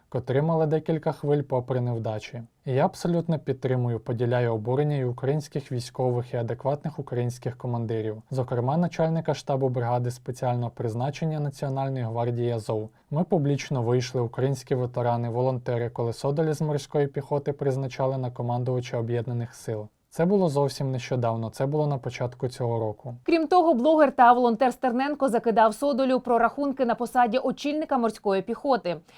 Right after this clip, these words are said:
Speaker 2: Йдеться про начебто неналежну організацію логістичного забезпечення українського плацдарму в Кринках на Херсонщині. Аж тут двадцять шостого червня у розмові з Ліга Нет один із морпіхів, який погодився розповісти про проблеми з командуванням корпусу морської піхоти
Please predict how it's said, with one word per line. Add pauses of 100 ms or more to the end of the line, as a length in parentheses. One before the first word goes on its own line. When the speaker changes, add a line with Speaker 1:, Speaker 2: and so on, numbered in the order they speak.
(120)
Speaker 2:
Йдеться
про
начебто
неналежну
організацію
логістичного
забезпечення
українського (260)
плацдарму
в
Кринках
на
Херсонщині. (320)
Аж
тут
двадцять
шостого
червня
у
розмові
з
Ліга
Нет
один
із
морпіхів, (220)
який
погодився
розповісти
про
проблеми
з
командуванням
корпусу
морської
піхоти